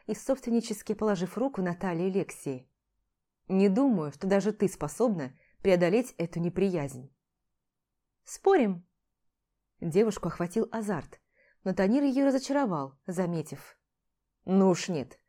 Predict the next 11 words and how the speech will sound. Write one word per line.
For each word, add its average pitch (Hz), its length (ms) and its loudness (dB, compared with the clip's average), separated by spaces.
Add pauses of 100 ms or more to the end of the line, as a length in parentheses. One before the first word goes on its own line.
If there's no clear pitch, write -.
(280)
спорить 233 400 6
с 233 60 -4
мошенницей 220 580 2
себе 185 260 2
дороже. 160 500 -2 (420)
Рассказывай, 214 600 2
что - 160 -2
задумала». 185 520 2 (1500)
Лексия 208 440 0
хитро 202 320 0
улыбнулась 185 640 -2